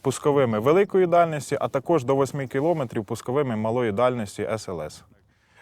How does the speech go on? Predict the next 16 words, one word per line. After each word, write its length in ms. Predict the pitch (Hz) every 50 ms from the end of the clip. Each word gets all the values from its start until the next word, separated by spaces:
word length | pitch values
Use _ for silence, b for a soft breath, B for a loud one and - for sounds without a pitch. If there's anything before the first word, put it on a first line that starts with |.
| b b
Новітня 440 | 117 117 123 127 135 127 - 123 117
система 560 | - - 131 120 - - 165 160 151 131 113
двадцять 420 | 101 107 117 120 110 - 113 101 -
третього 500 | - 117 117 107 - 110 98 113 120 123
року, 300 | 147 160 147 - 117 101
тому 280 | - 110 110 120 113
тут 220 | - 110 98 - 104
є, 220 | 110 110 104 92 B B B B B B _
е, 160 | 98 98 101 98
кондиціонер, 880 | - 151 135 127 131 127 - - 135 127 127 127 139 151 160 151 143 139 B B B B B
є 380 | - 107 110 120 117 110 101 95 - _
пічка 380 | - 147 156 - - - 135
для 180 | 127 127 123 117
підігріву 580 | - 127 120 123 127 117 120 127 120 120 113
особового 460 | 113 107 - - 104 104 107 104 104 95
складу, 440 | - - 110 104 98 92 95 90